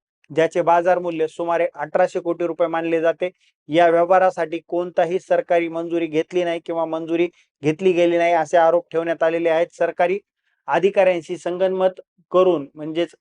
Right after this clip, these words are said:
तेजवानी यांनी तहसीलदार सूर्यकांत येवले यांच्याशी संपर्क साधून बेकायदेशीर आदेश जारी करून घेतले आणि सरकारी जी जमीन आहे तिला खाजगी घोषित करून ती विक्री काढली असे आरोप तिच्यावर ठेवण्यात आलेले आहेत.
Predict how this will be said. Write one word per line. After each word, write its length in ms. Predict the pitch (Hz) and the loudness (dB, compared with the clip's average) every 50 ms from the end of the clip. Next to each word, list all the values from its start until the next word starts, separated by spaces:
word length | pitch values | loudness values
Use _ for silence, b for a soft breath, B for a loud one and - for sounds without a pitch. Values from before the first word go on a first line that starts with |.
| _ _ 175 | _ _ -4
तेजवानी 440 | 180 180 170 180 180 175 180 180 | -4 -2 0 -2 -2 -2 -2 -4
यांनी 280 | 175 170 170 170 170 170 156 _ | -4 -4 -4 -4 -6 -8 -2 _
तहसीलदार 500 | 170 170 170 - 185 175 170 175 170 165 | 0 0 2 0 -2 0 2 0 0 0
सूर्यकांत 520 | - - 170 165 170 165 - 170 170 165 | -2 -4 -4 -2 -2 -2 -2 -6 -6 -4
येवले 300 | 170 170 170 170 170 156 | -4 -2 -2 -2 -2 -2
यांच्याशी 440 | 160 160 160 170 165 170 156 - 165 | -2 -2 -4 -4 -6 -8 -8 -8 -12
संपर्क 400 | 156 - 170 170 165 - 175 165 - _ _ _ _ _ _ _ _ _ | -8 -8 -8 -6 -4 -6 -6 -6 -8 _ _ _ _ _ _ _ _ _
साधून 480 | - - 160 160 160 165 180 180 170 151 | -2 2 2 2 2 0 -4 -6 -4 -4
बेकायदेशीर 640 | 156 170 165 - 180 175 170 170 180 165 - 190 185 | -4 -4 -2 0 0 0 2 0 -4 -2 -2 0 0
आदेश 340 | 180 160 165 160 170 160 147 | 0 0 -2 -2 -2 -4 -2
जारी 280 | 139 165 160 165 170 | 0 0 2 2 0
करून 300 | 165 - 175 170 170 170 | -2 -2 -2 -2 -2 -2
घेतले 280 | 156 156 156 - 180 180 | -2 -2 -2 0 0 0
आणि 220 | 175 160 160 165 | 0 0 -2 -6
सरकारी 460 | 147 - 170 160 156 - 180 165 170 160 | -4 -2 -2 -2 0 0 0 0 0 -2
जी 140 | 151 160 | -4 -8
जमीन 400 | 156 147 156 165 170 170 175 175 | -8 -4 -2 -2 -2 -2 -2 -2
आहे 220 | 165 156 156 165 165 - _ _ _ _ _ _ | -2 -2 -2 -2 -4 -6 _ _ _ _ _ _
तिला 200 | 165 160 160 156 160 - _ | 2 2 2 2 2 -2 _
खाजगी 420 | - - 175 170 156 156 165 180 175 | 0 2 4 4 2 2 2 2 2
घोषित 380 | 160 143 147 156 147 170 170 - _ | 4 2 2 2 2 -2 -4 -4 _
करून 280 | - 170 165 165 170 185 - _ | 0 2 2 2 0 -4 -8 _
ती 220 | _ - 180 190 208 | _ -4 -4 -4 -4
विक्री 340 | 202 156 175 180 - 185 180 | -2 -2 -2 -2 0 -2 -2
काढली 380 | 160 - 170 165 156 165 180 202 - _ _ _ _ _ | 2 2 2 2 2 -2 -6 -8 -10 _ _ _ _ _
असे 180 | 165 165 - 180 | -6 0 2 4
आरोप 300 | 170 170 170 180 180 - | 4 4 4 2 2 -2
तिच्यावर 280 | 170 160 180 160 160 | 0 2 4 2 2
ठेवण्यात 360 | 151 - 165 170 170 170 160 165 | 2 0 -2 0 0 -2 0 0
आलेले 260 | 160 165 165 165 165 | 0 0 0 0 0
आहेत. 180 | 156 156 175 | 0 -2 -4